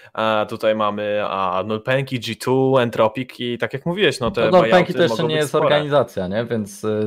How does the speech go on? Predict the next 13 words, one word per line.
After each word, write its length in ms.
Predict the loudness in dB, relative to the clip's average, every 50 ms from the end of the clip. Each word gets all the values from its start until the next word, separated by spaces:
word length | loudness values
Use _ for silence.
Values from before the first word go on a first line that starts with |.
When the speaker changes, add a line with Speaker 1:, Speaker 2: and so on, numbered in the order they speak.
| -4
Speaker 2:
Zika 220 | -4 -4 -2 -2 0
dałoby 440 | 2 4 6 6 6 6 4 2 0
się 120 | 2 2
jakoś 260 | 0 2 0 -2 -4
wyciągnąć 640 | -4 -6 -6 -2 -2 -4 -2 -4 -8 -8 -10 -8 -6
i 40 | -4
namówić, 420 | -4 -2 -2 -4 -4 -6 -6 -4 -2
Speaker 1:
No, 140 | 0 2 2
Speaker 2:
tak? 80 | 2 2
Speaker 1:
powiedzmy, 480 | -2 -4 -2 -4 -6 -6 -8 -10 -14 -16
powiedzmy, 460 | -14 -10 -8 -8 -8 -8 -10 -10 -8
to 100 | -8 -6
prawda. 380 | -4 -4 -4 -6 -8 -12 -14